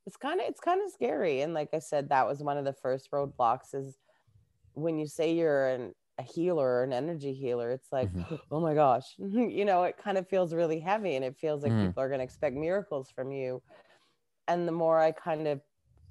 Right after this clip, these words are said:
Speaker 1: played with it in a, in a whatever way you wanna say, but the more you go,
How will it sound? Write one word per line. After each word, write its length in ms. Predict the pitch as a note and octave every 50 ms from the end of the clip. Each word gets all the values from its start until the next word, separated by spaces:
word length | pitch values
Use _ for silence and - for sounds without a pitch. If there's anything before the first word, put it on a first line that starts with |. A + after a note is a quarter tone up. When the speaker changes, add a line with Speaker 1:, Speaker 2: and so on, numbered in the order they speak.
| - _ _ -
Speaker 1:
played 260 | - - C#3+ D3 C3+
with 180 | C#3+ C#3 - -
it 140 | C3 C3 B2+
in 120 | C3 C3
a, 100 | A#2 - - _ _ _ _ _ -
in 120 | C3+ C#3
a 160 | C3+ B2+ A#2+ G2 D2+ D2+ - B2+ - -
whatever 360 | B2+ B2+ B2 B2 C3 B2+ C3+
way 120 | C3 B2+ B2+
you 60 | B2+ A#2+
wanna 180 | A#2 A2+ A#2+
say, 520 | - - - F3+ F#3 E3+ C#3+ B2+ A#2 C3+ - _ _ - _ _ _ _ _ _ _ _ _ -
but 140 | E3 D3+ -
the 120 | E3+ E3 -
more 200 | E3 E3 D#3+ D#3 E3
you 80 | E3 -
go, 340 | E3 D3 D3+ D3+ C3+ -